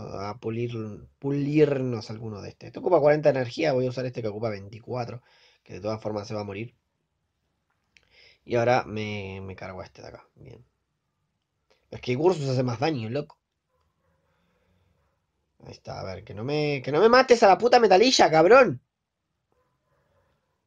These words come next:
Joder, esto ya, esto ya me pone de mala. Voy a probar una vez más y en la que no salga, pues se va a tomar.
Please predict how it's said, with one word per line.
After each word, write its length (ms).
Joder, 340
esto 200
ya, 120
esto 220
ya 100
me 120
pone 180
de 100
mala. 220
Voy 100
a 80
probar 220
una 160
vez 100
más 280
y 40
en 80
la 80
que 120
no 100
salga, 320
pues 140
se 180
va 100
a 40
tomar. 320